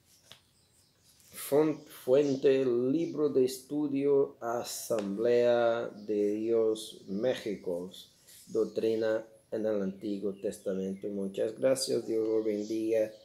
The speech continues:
grandemente. Ok. Hasta la vista.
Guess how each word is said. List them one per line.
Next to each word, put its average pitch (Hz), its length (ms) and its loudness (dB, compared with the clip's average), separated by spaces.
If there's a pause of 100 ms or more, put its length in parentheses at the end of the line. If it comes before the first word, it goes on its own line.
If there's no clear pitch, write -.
(520)
grandemente. 104 1500 0 (1500)
Ok. - 160 -16 (2250)
Hasta 98 320 -4
la 101 120 2
vista. 98 680 -2